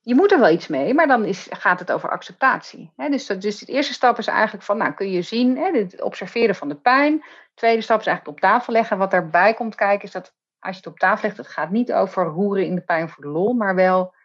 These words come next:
of je dat ook kan doen eventueel met een positieve focus. Kan je er iets naast zetten voor de mensen waardoor, eh, nou ja, waardoor de pijn draaglijk wordt en waardoor het in ieder geval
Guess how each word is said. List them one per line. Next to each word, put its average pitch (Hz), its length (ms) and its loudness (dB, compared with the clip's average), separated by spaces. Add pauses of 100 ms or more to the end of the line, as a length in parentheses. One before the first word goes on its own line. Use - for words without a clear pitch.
(640)
of 202 140 -6
je 208 60 2
dat 190 160 4
ook 208 120 4
kan 175 220 0
doen 240 220 6
eventueel 277 320 2
met - 140 -2
een 196 80 -6
positieve 196 480 -2
focus. - 460 -8
Kan 208 180 2
je 240 60 0
er 247 60 0
iets 202 180 -6
naast 190 440 0
zetten 262 280 -4
voor 226 180 -8
de 214 80 -2
mensen 208 440 -2
waardoor, 185 640 0 (800)
eh, 190 120 -18 (1160)
nou 277 180 -2
ja, 220 80 2
waardoor 196 240 2
de 185 80 -2
pijn 185 240 0
draaglijk 151 460 -2
wordt 226 420 -2
en 190 180 -8
waardoor 180 340 -2
het 175 120 -4
in 180 120 -6
ieder 170 200 -6
geval 160 480 -4